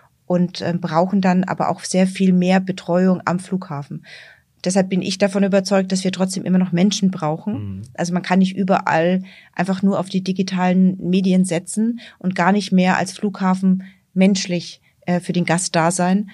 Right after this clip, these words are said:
Speaker 1: sondern das muss ein guter Mix sein.
Speaker 2: Also gewisse Services, die wir hier auch am Flughafen schon anbieten,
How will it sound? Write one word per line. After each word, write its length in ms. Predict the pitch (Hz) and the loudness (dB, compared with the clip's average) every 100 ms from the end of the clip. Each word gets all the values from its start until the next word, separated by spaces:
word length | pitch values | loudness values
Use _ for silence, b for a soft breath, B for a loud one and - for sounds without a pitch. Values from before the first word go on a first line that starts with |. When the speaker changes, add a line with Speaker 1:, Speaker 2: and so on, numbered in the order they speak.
| - | -8
Speaker 1:
sondern 300 | - 170 175 | -2 0 0
das 120 | 180 | 0
muss 180 | 180 - | -2 -2
ein 100 | 180 | -2
guter 240 | 185 180 | 0 -2
Mix 240 | 160 - - | -2 -4 -8
sein. 220 | 135 156 - | -8 -10 -10
Speaker 2:
Also 200 | 104 95 | -8 -6
gewisse 380 | 95 98 110 | -6 -4 -4
Services, 680 | 98 - 110 110 - 104 - | -2 2 2 2 -4 -6 -6
die 220 | 107 101 | -6 -4
wir 160 | 104 104 | -4 -4
hier 240 | 104 101 | -2 -2
auch 120 | 95 | -2
am 160 | 95 95 | -2 -6
Flughafen 480 | - 110 107 98 98 | -6 -8 -6 -8 -8
schon 140 | - | -8
anbieten, 640 | - 113 110 98 107 101 | -6 -6 -8 -8 -10 -10